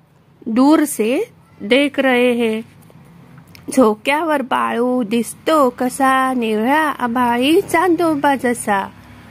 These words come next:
झोक्यावर बाळू दिसतो कसा मतलब झूले पे बाळू कैसा दिख रहा है? निळ्या आभाळी चांदोबा जसा, जैसे नीले गगन में चांद आता है उसी तरह ये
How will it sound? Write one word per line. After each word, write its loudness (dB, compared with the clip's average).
झोक्यावर 2
बाळू 0
दिसतो 0
कसा 0
मतलब 2
झूले 4
पे 0
बाळू 2
कैसा -2
दिख -4
रहा 2
है? 0
निळ्या 4
आभाळी 2
चांदोबा 2
जसा, 0
जैसे -2
नीले 4
गगन 2
में 2
चांद -2
आता -2
है 0
उसी 0
तरह 0
ये 2